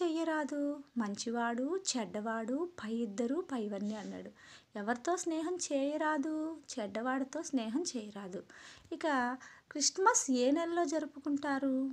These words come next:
మార్చ్, మే, డిసెంబర్, జనవరి. ఇక మనం, ఆ, క్రిస్మస్ ఏ నెలలో జరుపుకుంటామా? మనం ఎప్-, ఎప్పుడు జరుపుకుంటాం? ఇరవై ఐదు, డిసెంబర్ ఇరవై ఐదు కదా. ఇక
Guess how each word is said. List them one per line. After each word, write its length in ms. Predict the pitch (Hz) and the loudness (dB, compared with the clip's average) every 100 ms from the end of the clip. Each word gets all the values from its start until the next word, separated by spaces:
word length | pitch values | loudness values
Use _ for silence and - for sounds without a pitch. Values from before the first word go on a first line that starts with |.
| 262 214 | -4 -6
మార్చ్, 760 | 214 254 - - - - - | 0 0 0 -4 -4 -8 -2
మే, 300 | 214 214 302 - 233 | 0 0 -2 -6 -4
డిసెంబర్, 640 | 220 - 214 208 247 453 466 254 | -2 0 -2 0 0 -2 -4 -10
జనవరి. 680 | 165 165 160 185 196 220 - - - - - | -8 -6 -6 -6 -6 -8 -12 -20 -20 -16 -8
ఇక 140 | 214 | -4
మనం, 380 | 208 214 214 226 - - _ 277 220 | -2 -2 -2 -4 -6 -18 _ -6 -4
ఆ, 200 | 220 214 208 | -2 -2 -4
క్రిస్మస్ 500 | - 233 247 262 262 | -2 0 2 2 2
ఏ 120 | 247 | 0
నెలలో 280 | 240 240 254 | 2 2 2
జరుపుకుంటామా? 880 | 247 254 254 269 247 262 262 311 494 - - - | 2 0 2 2 4 4 6 6 4 0 -6 4
మనం 280 | 262 339 523 - - _ _ 269 | 6 8 4 -4 -20 _ _ -8
ఎప్-, 260 | 226 - | -8 -4
ఎప్పుడు 220 | 254 247 359 | -4 0 0
జరుపుకుంటాం? 420 | 349 330 294 294 | 0 0 0 0
ఇరవై 340 | 240 190 185 | 0 0 0
ఐదు, 260 | 180 170 185 | 0 -2 -4
డిసెంబర్ 500 | 220 - 226 240 269 | -4 -2 2 4 2
ఇరవై 240 | 254 254 | 0 2
ఐదు 160 | 254 269 | 2 0
కదా. 340 | 285 381 587 - - - - - | 2 4 4 2 -18 -18 -12 -6
ఇక 460 | 254 285 247 233 | 0 2 2 2